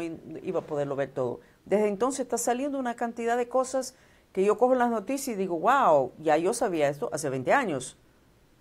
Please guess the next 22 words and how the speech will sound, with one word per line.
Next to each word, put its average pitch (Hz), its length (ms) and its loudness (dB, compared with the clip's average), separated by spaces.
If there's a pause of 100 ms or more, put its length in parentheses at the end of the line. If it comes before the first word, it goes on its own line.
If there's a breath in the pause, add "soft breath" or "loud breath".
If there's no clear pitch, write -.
(220)
Todo 156 80 -8
el 151 80 -4
mundo 170 140 -4
me 156 100 0
decía 147 260 -2
que 151 160 -4
yo 139 140 -2
era 143 240 0
para-, 139 200 -2
que - 180 -18
tenía 147 280 -4
paranoia. 131 540 -4 (680 loud breath)
Pero 120 120 -16
está 185 160 -4
saliendo 226 480 -2
todos 247 180 -2
los 285 140 -2
días 285 240 -2
algo. 127 340 -2
Ahora 226 160 -2
resulta 240 440 -2
ser 175 360 2